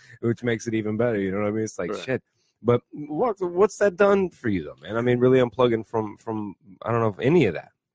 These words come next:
Speaker 1: Um, so it, it allows me to focus. Um, I see things, I see things so far in advance before others. Like, uh, when, when I have dialogue with people now, or, you know, when somebody's trying to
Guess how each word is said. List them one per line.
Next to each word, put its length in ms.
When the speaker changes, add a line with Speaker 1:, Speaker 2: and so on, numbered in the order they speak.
Speaker 1:
Um, 380
so 180
it, 220
it 80
allows 340
me 140
to 80
focus. 520
Um, 340
I 100
see 240
things, 560
I 120
see 240
things 400
so 180
far 240
in 120
advance 380
before 380
others. 320
Like, 220
uh, 300
when, 340
when 180
I 140
have 240
dialogue 540
with 120
people 240
now, 380
or, 380
you 140
know, 200
when 240
somebody's 500
trying 220
to 80